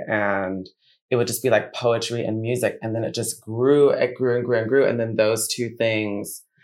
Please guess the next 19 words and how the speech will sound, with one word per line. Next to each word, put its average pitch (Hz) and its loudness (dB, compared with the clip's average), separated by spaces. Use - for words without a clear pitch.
now 113 4
have, 113 0
like, 107 2
intersected 107 2
where 101 4
I, 104 2
you 117 0
know, 95 0
I 98 2
make 107 0
my 101 0
own 139 4
music, 139 4
electronic, 123 2
like, 104 2
sort 101 0
of - -4
dance 127 2
music, 127 4